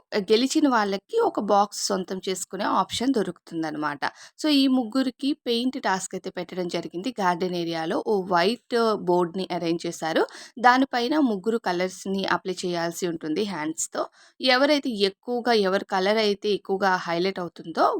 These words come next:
వాళ్ళు విన్నర్స్ అంటూ బిగ్ బాస్ తెలియజేశాడు. అయితే ఈ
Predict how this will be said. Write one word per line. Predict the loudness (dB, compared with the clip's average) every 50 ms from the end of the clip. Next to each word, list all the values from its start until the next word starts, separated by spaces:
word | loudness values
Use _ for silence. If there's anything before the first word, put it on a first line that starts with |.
| -2
వాళ్ళు | 0 0 2 2 0 0 -2
విన్నర్స్ | -2 -2 -2 -4 -4 -6 -8 -8
అంటూ | -8 -8 -6 -6 -6 -6
బిగ్ | -6 -8 -8 _
బాస్ | -10 -10 -10 -10 -10
తెలియజేశాడు. | -8 -8 -8 -8 -8 -10 -10 -8 -8 -8 -4 -2 0 -2 -2 -4 -10 -18 -18 -20 -10 -4
అయితే | -2 0 0 2 0 0 2
ఈ | 2 2